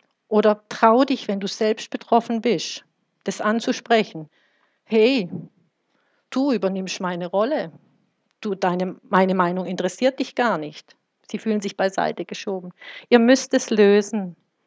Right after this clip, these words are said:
Lest gemeinsam in der Bibel und sucht euch passende Bibelstellen für diese Situationen heraus. Und dann betet sie miteinander. Und was ich euch einfach auch ans Herz lesen, legen möchte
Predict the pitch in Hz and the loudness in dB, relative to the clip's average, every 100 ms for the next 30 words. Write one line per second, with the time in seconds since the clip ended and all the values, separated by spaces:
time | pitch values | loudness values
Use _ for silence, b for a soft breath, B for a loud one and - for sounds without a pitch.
0 | _ _ _ _ - 262 262 - 254 233 | _ _ _ _ 4 4 4 0 2 2
1 | 220 214 202 185 240 269 302 294 262 - | 2 0 0 0 2 2 2 0 -2 -2
2 | 277 - 277 269 - 233 226 247 247 240 | -2 4 2 2 2 4 4 0 -2 0
3 | 226 214 - 240 208 190 180 220 214 208 | -2 -2 -4 2 2 2 0 0 0 -2
4 | 214 208 202 208 208 202 185 190 196 196 | -4 -4 2 0 2 0 0 -2 -2 -4
5 | 180 180 165 175 - - _ _ _ _ | 0 2 2 -2 -8 -14 _ _ _ _
6 | _ _ _ _ _ 214 208 208 269 262 | _ _ _ _ _ 2 4 4 2 -6
7 | _ _ - 226 247 262 262 233 220 214 | _ _ 4 4 4 -2 0 -2 -2 -4
8 | 202 170 165 151 - - _ _ _ _ | -4 -6 -12 -16 -20 -20 _ _ _ _
9 | _ _ _ _ _ _ _ _ _ _ | _ _ _ _ _ _ _ _ _ _
10 | _ _ _ _ 202 202 214 214 233 214 | _ _ _ _ -6 2 4 4 2 2
11 | 214 196 214 247 - 214 269 262 247 233 | 2 0 0 0 4 4 4 0 0 0
12 | - 220 214 202 214 220 214 214 196 - | -2 -2 -2 -2 4 4 4 -2 -4 -6